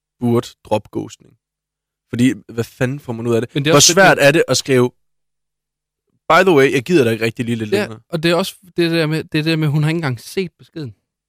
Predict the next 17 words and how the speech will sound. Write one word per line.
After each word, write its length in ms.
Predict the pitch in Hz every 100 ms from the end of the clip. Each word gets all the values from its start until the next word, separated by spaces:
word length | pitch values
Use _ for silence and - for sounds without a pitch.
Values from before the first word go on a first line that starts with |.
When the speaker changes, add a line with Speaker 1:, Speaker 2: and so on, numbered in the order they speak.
| _ _ _ _ _ _ _ _ _ _
Speaker 2:
Hun, 100 | 151 156 117 - _
<laughs> 440 | _ _ _ - 139
jeg 80 | 139
sendte, 380 | - 196 - _ _ _ _ 156
jeg 100 | 151
sendte 260 | 180 214
beskeder 380 | - 151 185 175
i 60 | 139
tirsdags, 360 | 190 175 135 139
men 200 | 185 190 _ _ -
hallo, 180 | 175 117 _ -
okay, 240 | 147 131 92 _ -
prøv 100 | 156
at 60 |
høre. 100 | 110 - _ _ _ _ _ _ _ _ _ _ _ _ -
Jeg 180 | 131
sender 400 | 131 175 175 196